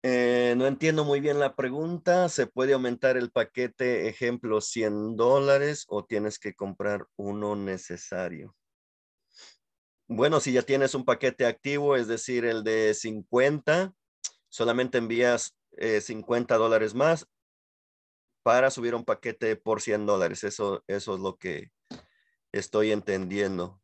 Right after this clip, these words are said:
Y sí, eh, bueno, para poder participar en Crypto Future, pues sí tienes que comprar uno, ¿no? Comprar uno nuevo, de, empezarlo desde cero. Pero para lo que se conoce como upgrade,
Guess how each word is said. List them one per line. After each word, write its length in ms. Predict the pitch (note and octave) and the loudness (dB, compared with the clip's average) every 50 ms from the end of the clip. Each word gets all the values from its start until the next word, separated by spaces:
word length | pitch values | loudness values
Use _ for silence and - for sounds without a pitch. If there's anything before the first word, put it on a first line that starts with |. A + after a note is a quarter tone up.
| _ _ _ | _ _ _
Y 160 | - G#2 G#2 | -6 -6 -6
sí, 240 | - - A#2+ B2 - | -4 -2 -2 -2 2
eh, 600 | - G#2+ A2 A2+ A2 G#2+ G#2 G2+ G2+ G2 F#2+ - - | 2 4 4 6 6 4 4 4 2 0 -2 -2 -4
bueno, 360 | - E2+ A#2+ C3+ C#3 B2 - | -2 0 2 2 2 2 0
para 580 | - G2+ G2 G2+ G2+ G2+ G2 G2 G2 F#2+ - - _ _ _ _ _ _ - - _ | 0 0 0 0 0 0 0 -2 -2 -4 -6 -8 _ _ _ _ _ _ -20 -12 _
poder 240 | - G#2+ A2 A#2 A#2 | 0 0 2 2 2
participar 500 | C3+ A2+ A#2 A#2+ A2+ - - - A#2 A#2 | 0 -2 -2 -4 -10 -8 -4 -2 0 0
en 80 | A#2 A2+ | 0 -2
Crypto 320 | - A#2+ - - A2+ A2 | -4 -6 -4 -2 -4 -2
Future, 320 | - E3 F3+ - F3+ - - | -2 -4 -4 -4 -4 -4 -2
pues 140 | A#2 G#2+ - | -2 -2 0
sí 140 | - A2+ | -2 -2
tienes 260 | - A#2 G#2+ G#2+ - - | -2 -2 -2 -2 -2 -4
que 160 | G#2 G2 - | -4 -4 -4
comprar 480 | _ - F#2 F2+ F#2 - - G#2 G2+ | _ -4 -4 -4 -4 -2 0 2 2
uno, 240 | G2+ G#2 G2+ F#2 F#2 | 2 0 0 -2 -4
¿no? 400 | F#2+ G2+ G#2 G#2 G2 F#2+ F#2+ - _ _ | -4 -4 -4 -4 -4 -6 -8 -10 _ _
Comprar 360 | A2 F#2 F2+ - F#2 F#2 F#2 | -10 -8 -4 0 0 0 0
uno 200 | F#2 F#2 F#2 F2+ | 0 -2 -2 -2
nuevo, 320 | F2+ G2 G#2+ A2 A2 G#2+ | 0 2 2 2 2 2
de, 140 | G2 F#2+ - | 0 0 -2
empezarlo 520 | F#2 F#2+ - F#2+ - G2 F#2 F#2+ G2 G2 F#2 | -4 -6 -8 -6 -4 -4 -4 -2 -2 -2 -2
desde 300 | F#2 F#2+ F2+ F2 F2+ E2+ | -2 -4 -4 -4 -6 -6
cero. 340 | - - F2+ D#2+ D#2 - - _ _ _ _ - - _ _ _ _ _ _ _ _ _ _ _ _ _ _ - | -6 -4 -4 -4 -4 -8 -12 _ _ _ _ -20 -20 _ _ _ _ _ _ _ _ _ _ _ _ _ _ 0
Pero 220 | G#2+ A2 A#2+ A#2 | 2 2 2 4
para 280 | - G#2+ G#2 G#2 G#2 G2+ | 4 4 6 6 6 4
lo 180 | G2+ A2 - | 4 2 0
que 80 | - G#2 | 0 -4
se 140 | - A2 - | -4 -4 -2
conoce 400 | A2 G#2+ A2+ A#2 A2+ B2 A2 - | 0 0 2 0 0 -2 -4 -2
como 520 | - G#2+ G#2 G#2 G#2 G2+ G2+ - - - - | -2 -2 0 0 2 2 2 2 0 0 0
upgrade, 720 | G2 B2 C#3 - - - - A2 A2+ A2+ A#2+ B2 B2 B2+ | 2 2 2 0 0 -2 -2 0 0 0 0 -2 -6 -12